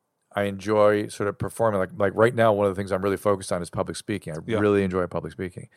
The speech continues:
Speaker 2: Yeah.
Speaker 1: I, I like dealing with audiences and groups of people. I just
Speaker 2: Mm-hmm.
Speaker 1: enjoy it. Um, so it's that, it's some satisfaction of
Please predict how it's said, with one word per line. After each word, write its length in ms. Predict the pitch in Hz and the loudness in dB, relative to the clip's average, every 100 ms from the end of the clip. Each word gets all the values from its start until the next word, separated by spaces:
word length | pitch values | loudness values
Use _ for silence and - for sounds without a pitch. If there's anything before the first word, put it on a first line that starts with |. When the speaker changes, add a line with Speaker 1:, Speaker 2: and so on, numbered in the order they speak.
| 120 | -12
Speaker 2:
Yeah. 160 | 101 95 _ | -10 -10 _
Speaker 1:
I, 100 | 117 | -6
I 160 | - 101 | 0 2
like 380 | 101 190 190 _ - 92 | 4 4 0 _ -20 -2
dealing 240 | 107 107 | 0 2
with 100 | 104 | 2
audiences 640 | 101 101 98 90 - 90 | 4 4 4 -2 -6 -6
and 100 | 90 | -8
groups 240 | 85 92 - | -8 -10 -10
of 80 | - | -8
people. 220 | 101 107 | -6 -4
I 40 | |
just 140 | 98 110 | -6 -8
Speaker 2:
Mm-hmm. 280 | 107 _ 95 | -14 _ -8
Speaker 1:
enjoy 300 | 87 131 190 | 2 4 4
it. 180 | - - _ _ _ _ | 0 -12 _ _ _ _
Um, 640 | - 104 104 98 92 92 - - | 0 4 6 4 0 -8 -14 0
so 540 | 117 110 110 107 - | 6 8 8 6 0
it's 500 | 101 - - - - - | -4 -4 -6 -6 -8 6
that, 240 | 123 131 | 6 6
it's 160 | 113 - | 0 -4
some 320 | - 139 131 120 | 0 4 4 2
satisfaction 1120 | - 127 117 104 - 113 110 107 - 101 92 | 4 6 6 4 2 2 2 -2 -4 -4 -4
of 540 | - 92 90 85 87 | -4 -4 -4 -6 -16